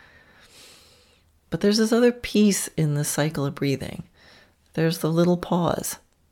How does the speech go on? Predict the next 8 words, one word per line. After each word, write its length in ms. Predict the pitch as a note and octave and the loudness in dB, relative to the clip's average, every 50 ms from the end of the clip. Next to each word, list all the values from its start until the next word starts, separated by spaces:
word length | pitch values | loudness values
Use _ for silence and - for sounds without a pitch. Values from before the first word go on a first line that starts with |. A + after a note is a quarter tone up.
| _ _ _ _ _ _ _ _ _ _ _ _ _ _ _ _ _ - - - _ _ _ _ | _ _ _ _ _ _ _ _ _ _ _ _ _ _ _ _ _ -20 -20 -20 _ _ _ _
The 80 | - D3+ | -8 -8
pause 380 | C#3 - - D3+ D3+ D#3 E3+ E3 | -8 -4 -2 0 0 0 0 -2
at 100 | - - | -2 -2
the 180 | C#3+ - - | -4 -2 -2
end 200 | D3+ D3+ D3 C#3 | -2 0 0 0
of 80 | C#3 C#3 | 2 2
the 140 | D3+ C3 - | 2 0 0
exhale 760 | - B2+ - - - - - - - - - E3+ E3+ - | -2 -4 -4 -6 -6 -4 -4 -2 -2 -4 -6 -8 -8 -12